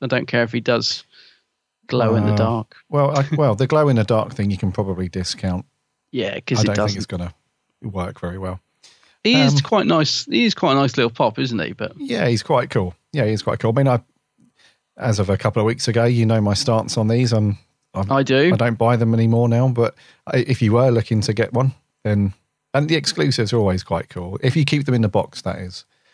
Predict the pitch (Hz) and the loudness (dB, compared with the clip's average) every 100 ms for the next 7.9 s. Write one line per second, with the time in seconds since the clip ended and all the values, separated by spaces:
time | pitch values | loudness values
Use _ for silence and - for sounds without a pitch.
0 | _ 139 127 107 113 101 101 98 98 92 | _ -2 2 2 2 2 2 2 2 0
1 | 95 98 - 92 - 101 113 92 90 90 | 0 -2 -2 -4 -2 -2 -2 -4 -4 -6
2 | 95 92 95 95 _ _ _ _ _ _ | -6 -4 -4 -6 _ _ _ _ _ _
3 | _ - 98 87 - 104 92 90 90 95 | _ -6 -4 -4 -2 0 2 0 -2 -4
4 | 90 - 90 95 _ _ _ _ _ _ | -4 -4 -4 -8 _ _ _ _ _ _
5 | _ _ _ 104 - - 95 90 92 104 | _ _ _ -12 -10 -4 -4 -2 -4 -4
6 | - - 90 87 - 95 90 - _ _ | -4 -4 -6 -6 -6 -6 -8 -16 _ _
7 | _ _ - 117 90 92 92 123 - | _ _ -4 -2 -2 -4 -2 0 0